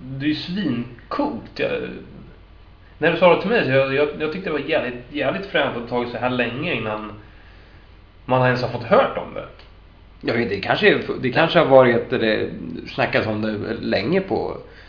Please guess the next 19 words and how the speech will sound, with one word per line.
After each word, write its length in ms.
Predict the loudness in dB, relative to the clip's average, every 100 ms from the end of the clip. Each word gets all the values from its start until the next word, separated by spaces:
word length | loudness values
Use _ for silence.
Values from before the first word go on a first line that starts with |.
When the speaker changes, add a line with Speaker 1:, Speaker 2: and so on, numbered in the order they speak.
| -10
Speaker 2:
på 80 | -4
nätet. 300 | -4 -6 4
Det 120 | 6
har 80 | 8
väl 160 | 6
und-, 340 | 2 0 0 -2 -4
undgått 360 | -4 -4 -2
mig. 260 | -2 -2 -4
Speaker 1:
Ja, 120 | 0
jag 80 | 4
har 60 | 4
Speaker 2:
Nu 20 | 4
Speaker 1:
inte 80 | 2
heller 220 | 0 0
hört 160 | -2 -6
det. 100 | -12 -12 -20 -20 -20 -20 -20 -8
Speaker 2:
För 100 | 0
nu, 280 | 2 2 0
den, 400 | -2 -2 -2 -4